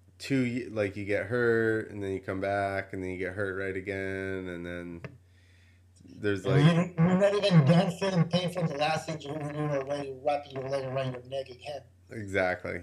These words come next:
Speaker 1: You, you're barely, you're limping along, just barely riding, and then you fuck yourself up again right off the bat, and then you're just
Speaker 2: <laughs>
Speaker 1: like,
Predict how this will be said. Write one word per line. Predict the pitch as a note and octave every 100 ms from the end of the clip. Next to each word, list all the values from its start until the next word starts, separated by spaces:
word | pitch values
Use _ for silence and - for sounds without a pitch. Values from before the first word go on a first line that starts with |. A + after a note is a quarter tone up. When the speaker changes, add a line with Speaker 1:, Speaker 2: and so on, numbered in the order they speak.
| F2+
Speaker 1:
You, | A2+ B2
you're | C3+ C3
barely, | A2 C3 C#3 D3 C#3
you're | A2+ A2
limping | A2 C3+ C#3+ C#3+
along, | C3 A#2 A2 A2 G#2+
just | G#2 G2+
barely | A2+ A2 A2 G#2+
riding, | G2+ G2+ G2+ G2 G2
and | F#2+
then | F#2
you | F#2
fuck | F2+ G#2 G2+
yourself | G2+ - G2 F#2+
up | F#2+
again | F#2 F2+ F2+ F2+
right | F#2 F#2+
off | F#2+ -
the | F2
bat, | F2+ F2+ F2 E2+ -
and | F#2
then | F2+
you're | F2+
just | F2 E3 -
Speaker 2:
<laughs> |
Speaker 1:
like, | E2+ E2+